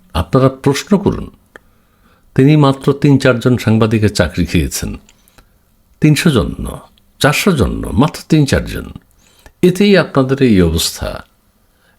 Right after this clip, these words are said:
এটা তো হতে পারে না ভাই। আপনারা তাকে যেই সেই প্রশ্ন করবেন, এটা তো চলতে পারে না। এটা সব কিছুর উত্তর তো তিনি দিতে পারবেন না, তিনি তো উত্তেজিত হবেনই।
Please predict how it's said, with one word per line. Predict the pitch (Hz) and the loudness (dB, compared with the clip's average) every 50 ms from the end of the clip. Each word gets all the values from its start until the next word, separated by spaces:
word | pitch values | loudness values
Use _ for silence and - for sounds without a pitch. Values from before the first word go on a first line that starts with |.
| - - | -12 -4
এটা | - 170 165 | -2 -2 0
তো | - 123 | 0 0
হতে | 78 80 120 - - - | -2 -2 -4 -2 -2 -2
পারে | - 92 73 64 60 | -2 0 -2 -2 -4
না | 57 53 | -6 -6
ভাই। | - - - - 55 - - - - _ _ _ _ _ _ _ - _ - | -8 -8 -8 -10 -10 -10 -12 -16 -18 _ _ _ _ _ _ _ -20 _ -4
আপনারা | 139 147 - - 160 160 147 | -4 -2 0 0 2 2 2
তাকে | - 139 135 - - 147 | 2 0 -2 0 0 -2
যেই | 123 107 107 123 135 135 | -2 2 2 4 4 4
সেই | 135 - 135 131 | 4 2 0 0
প্রশ্ন | 135 - 117 - - - 139 | 0 -2 -4 -4 -2 -4 -4
করবেন, | - - 117 107 107 110 107 110 - | -2 0 -2 0 2 0 0 0 0
এটা | - 135 - 143 | -4 -2 -2 -2
তো | 135 - 147 139 - - - - - - _ _ _ _ _ _ - | -2 0 0 0 0 -2 -10 -20 -20 -20 _ _ _ _ _ _ -2
চলতে | - 151 143 131 - 135 | 0 2 2 2 2 0
পারে | 113 110 95 87 76 | 0 2 0 0 0
না। | 67 69 | 0 0
এটা | 92 117 - 143 | -2 0 0 -2
সব | - - - 143 | -4 0 -2 -2
কিছুর | 139 - - 165 143 - 165 156 | -2 0 -2 -2 0 0 0 0
উত্তর | 135 - - 147 139 - | 0 0 -2 -4 -4 -2
তো | - 131 | -6 -6
তিনি | - - 147 147 139 | -2 0 2 2 2
দিতে | 127 120 123 143 151 | 2 0 0 0 0
পারবেন | 135 - 90 - - 117 120 | 0 0 -4 -4 -4 -8 -10
না, | 117 113 113 117 - - | -8 -8 -10 -10 -4 0
তিনি | 147 160 | 2 2
তো | 160 - 180 | 2 2 0
উত্তেজিত | 165 175 - - 156 147 147 - 151 | 0 0 0 -2 0 0 0 0 0
হবেনই। | 110 87 110 123 147 143 101 69 104 - | 0 0 0 2 2 0 0 -2 -4 -8